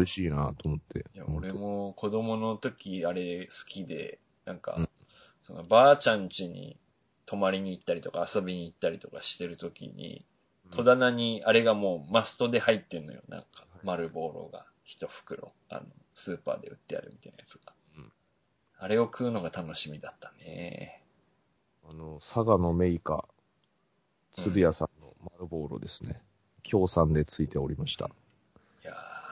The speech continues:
Speaker 2: これお取り寄せとかできんじゃない？
Speaker 1: できるんじゃないの？
Speaker 2: 日持ちするからさ。
Speaker 1: うん。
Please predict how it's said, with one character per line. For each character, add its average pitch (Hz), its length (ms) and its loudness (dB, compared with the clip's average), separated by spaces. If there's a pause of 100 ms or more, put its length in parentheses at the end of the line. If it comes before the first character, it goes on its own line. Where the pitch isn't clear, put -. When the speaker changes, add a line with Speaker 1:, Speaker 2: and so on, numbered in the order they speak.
(260)
Speaker 2:
こ - 80 0
れ 165 320 6
お 113 80 4
取 147 240 4
り 175 60 4
寄 175 80 6
せ 170 140 -4
と 147 100 0
か 104 60 -4
で 85 180 -8
き 113 160 -6
ん 131 80 0
じ 107 100 2
ゃ 80 60 -2
な 80 100 -14
い？ 73 40 -14
Speaker 1:
で - 60 -20 (600)
き 233 140 2
る 277 80 6
ん 135 60 4
じ 98 100 6
ゃ - 20 8
な 85 60 6
い - 80 4
の？ 120 80 2
Speaker 2:
日 - 20 2
持 80 60 2
ち 123 120 0
す - 140 -2
る 104 100 0
か - 140 0
ら - 100 -4
さ。 - 180 -14 (640)
Speaker 1:
う - 0 -
ん。 78 160 -18